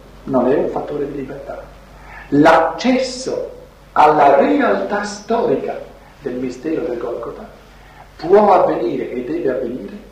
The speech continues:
unicamente in chiave di cammino conoscitivo interiore,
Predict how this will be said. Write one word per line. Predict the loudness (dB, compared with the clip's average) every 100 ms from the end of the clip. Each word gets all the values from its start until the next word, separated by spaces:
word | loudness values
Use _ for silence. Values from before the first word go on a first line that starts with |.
| 0
unicamente | 4 6 6 4 0 0 0 -4 -6
in | -8 -6 -6
chiave | -6 -8 -8 -10 -10
di | -8
cammino | -4 -2 -2 -2 -4 -6 -8
conoscitivo | -6 -4 -8 -10 -14 -14 -14
interiore, | -12 -12 -12 -12 -14